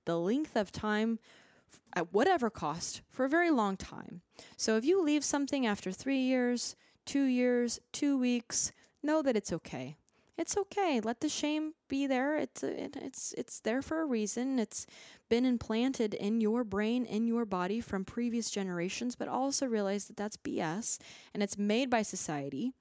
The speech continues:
And sometimes quitting truly is the highest level of devotion, the highest expression of devotion. I remember one time I applied for a job working at an arcade, and I quit on the very first day 'cause my body said,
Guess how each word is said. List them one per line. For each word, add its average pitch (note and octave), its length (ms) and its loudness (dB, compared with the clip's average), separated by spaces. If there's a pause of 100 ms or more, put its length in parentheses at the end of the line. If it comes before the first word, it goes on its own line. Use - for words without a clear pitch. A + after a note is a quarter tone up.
(460)
And A3+ 140 -2
sometimes D4+ 480 0
quitting C4+ 340 0
truly B3 460 2
is F3 180 0
the - 80 -6
highest F#3+ 640 0
level E3+ 340 -2
of D#3+ 120 -4
devotion, D#3 480 -6
the E3+ 80 -10
highest F3 400 -8
expression - 440 -10
of F3 120 -12
devotion. E3+ 640 -10 (840)
I E3+ 100 -8
remember G#3 340 0
one G#3+ 200 2
time A3+ 420 2
I G3 140 0
applied G#3+ 400 0
for G3+ 160 -2
a G3 60 0
job G3+ 520 2 (100)
working G#3+ 440 -2
at A3+ 100 0
an A#3+ 80 0
arcade, C#4 480 2
and E4 100 -2
I E4+ 60 2
quit F#4 320 0
on D#4+ 200 2
the D#4+ 120 2 (160)
very A#4+ 260 6 (100)
first D#4+ 340 2
day D#3+ 280 2 (220)
'cause G#3 160 2
my F#3+ 160 4
body F#3+ 320 2
said, E3 220 0